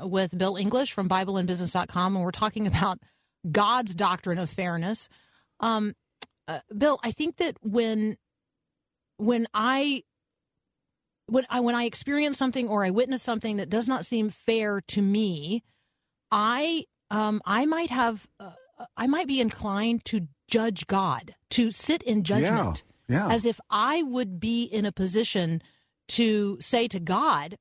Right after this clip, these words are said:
Speaker 1: "Well, that's not fair. God, you should be doing that differently." And I think that's the, that's what you're trying to get at here. God is ultimately sovereign, and whatever God decides to do in a situation, um, that's really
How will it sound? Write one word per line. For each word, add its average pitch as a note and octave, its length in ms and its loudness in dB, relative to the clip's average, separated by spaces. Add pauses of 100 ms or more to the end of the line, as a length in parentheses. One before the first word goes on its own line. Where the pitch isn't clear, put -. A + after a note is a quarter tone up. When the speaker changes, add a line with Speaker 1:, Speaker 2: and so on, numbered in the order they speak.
Speaker 1:
"Well, A3 180 0
that's G#3 380 -2
not G#3 180 -2
fair. G#3 240 0
God, F#3+ 320 0
you A3 220 2
should B3+ 240 -4
be G#3 100 0
doing G3 460 2
that F3 500 -2
differently." D#3 720 -6 (340)
And A3+ 160 2
I A#3 120 0
think G4 260 0
that's - 280 0
the, G#3 280 0
that's B3 200 0
what - 160 -4
you're C4+ 100 -2
trying G#3+ 180 -2
to D#3+ 80 -2
get G3+ 160 -2
at C#3+ 160 -2
here. D3+ 180 -6
God C#4+ 340 2
is A#3+ 240 -2
ultimately A3 460 -2
sovereign, G#3 540 -2 (400)
and A3+ 160 4
whatever D4 320 0
God F3+ 260 2
decides G3 460 -4
to E3+ 100 -4
do E3+ 320 0
in F#3+ 160 -2
a G3+ 60 0
situation, G3+ 720 0 (420)
um, G3+ 340 0 (160)
that's D#4 400 -2
really A3+ 600 0